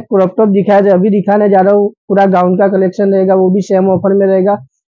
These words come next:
टू थाउजेंड फ़ाइव हंड्रेड में टू pieces, क्योंकि limited stock है, जल्द से जल्द आपको screenshot भेजना रहेगा।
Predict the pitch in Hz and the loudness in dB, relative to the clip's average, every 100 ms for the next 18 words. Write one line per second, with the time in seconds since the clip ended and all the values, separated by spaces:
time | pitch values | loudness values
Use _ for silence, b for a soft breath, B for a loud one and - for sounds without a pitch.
0 | _ 254 285 233 226 240 233 208 214 233 | _ -2 0 2 2 2 0 0 2 2
1 | 220 220 214 226 208 226 220 208 214 202 | 2 0 0 -2 0 0 0 0 0 -4
2 | - 220 214 240 214 196 214 226 226 - | -2 -2 0 2 2 2 0 0 0 0
3 | 214 214 220 185 180 202 202 214 202 202 | 0 2 0 2 0 0 0 0 0 0
4 | 214 - 196 196 208 202 190 185 202 202 | -4 -2 -2 0 0 0 0 0 0 2
5 | 202 208 214 | 2 2 0